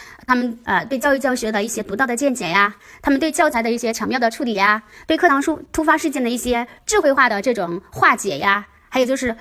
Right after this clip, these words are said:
和学生相处的时候他的那些用心的地方呀，等等等等，对不对？还有，当然还有班级管理，呃，过程当中这样的一些妙招和技巧，是吧？所以可以学的东西很多，在这里呢，你可以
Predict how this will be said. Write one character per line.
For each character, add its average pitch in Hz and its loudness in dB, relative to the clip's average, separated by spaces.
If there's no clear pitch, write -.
和 262 2
学 - 0
生 330 2
相 302 0
处 254 -4
的 180 -4
时 214 -6
候 220 2
他 226 0
的 208 0
那 233 -4
些 226 -6
用 277 -2
心 277 -2
的 269 2
地 226 -6
方 214 -2
呀， 202 2
等 196 4
等 202 -2
等 196 0
等， 226 2
对 214 -6
不 240 -2
对？ 208 0
还 247 -2
有， 226 -2
当 294 2
然 277 0
还 254 -2
有 214 -2
班 285 0
级 247 -6
管 196 0
理， 220 -4
呃， 185 0
过 - -4
程 214 -4
当 214 0
中 214 -2
这 - -12
样 226 0
的 208 -2
一 190 0
些 196 -6
妙 277 2
招 233 2
和 233 -6
技 233 -4
巧， - -2
是 - -6
吧？ 196 0
所 381 0
以 330 4
可 392 0
以 403 0
学 381 -2
的 302 0
东 330 -2
西 262 -6
很 180 -6
多， 311 2
在 311 4
这 359 0
里 254 -2
呢， 233 0
你 208 0
可 233 -6
以 247 -6